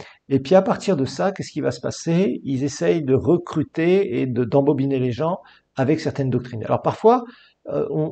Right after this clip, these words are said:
on peut entendre certaines personnes, euh, enseigner excessivement sur un sujet. Vous voyez, donc au bout d'un moment, ça commence à être un peu louche, euh, au niveau de la doctrine. Donc parfois, c'est pas toujours facile de discerner si c'est vraiment la fausse doctrine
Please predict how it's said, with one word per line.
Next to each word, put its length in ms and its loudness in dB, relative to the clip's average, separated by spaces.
on 60 -2
peut 160 4
entendre 440 6
certaines 600 -4
personnes, 720 0
euh, 720 -2
enseigner 600 0
excessivement 720 -2
sur 240 -8
un 80 -6
sujet. 360 -8
Vous 60 -6
voyez, 200 2
donc 240 -2
au 40 4
bout 140 4
d'un 140 4
moment, 480 4
ça 360 -4
commence 460 0
à 40 4
être 200 0
un 80 -2
peu 160 2
louche, 580 0
euh, 240 -6
au 120 -2
niveau 200 2
de 60 2
la 80 4
doctrine. 500 -4
Donc 180 -4
parfois, 340 2
c'est 200 -2
pas 120 4
toujours 260 -2
facile 300 -2
de 80 4
discerner 380 2
si 120 -8
c'est 60 2
vraiment 320 -2
la 340 2
fausse 280 -4
doctrine 420 -2